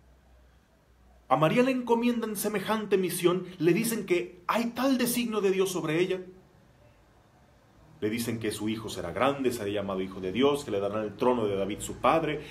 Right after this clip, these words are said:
que concebirás sin intervención de varón y que mira a tu pariente Isabel. Ya sabemos todo lo que le dice.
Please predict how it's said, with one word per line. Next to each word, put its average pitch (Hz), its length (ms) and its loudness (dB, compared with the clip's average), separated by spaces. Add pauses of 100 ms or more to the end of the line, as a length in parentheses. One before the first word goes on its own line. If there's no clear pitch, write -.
(160)
que 120 180 0 (400)
concebirás 131 840 2 (160)
sin - 260 -2
intervención 120 760 0
de 110 60 2
varón 139 480 4 (180)
y 135 140 2
que 127 200 2
mira 139 320 0 (120)
a 120 120 -2
tu 120 80 -10
pariente 123 320 0
Isabel. 131 400 0 (180)
Ya 95 120 -10
sabemos 92 400 -4
todo 95 180 -2
lo 113 120 -2
que 147 80 -4
le 151 100 -2
dice. 139 280 -2